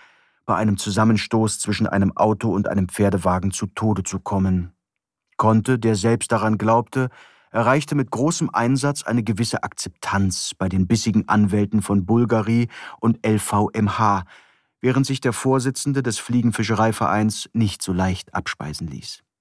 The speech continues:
Und das verfluchte Internet war offenbar gekommen, um zu bleiben.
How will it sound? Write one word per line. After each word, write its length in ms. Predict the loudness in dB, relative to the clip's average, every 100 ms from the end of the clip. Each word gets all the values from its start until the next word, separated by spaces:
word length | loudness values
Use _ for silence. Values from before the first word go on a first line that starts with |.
| _ _ _ _ _ _ _ _ -6
Und 120 | -4
das 100 | -2
verfluchte 520 | -2 -2 -2 -2 -2
Internet 760 | 0 2 2 2 0 0 -8 -20 _
war 180 | 2 2
offenbar 380 | -2 0 0
gekommen, 640 | 0 -4 -2 0 2 0 -2 _ _
um 180 | -2 -2
zu 160 | -2
bleiben. 480 | -4 -6 -6 -14 -16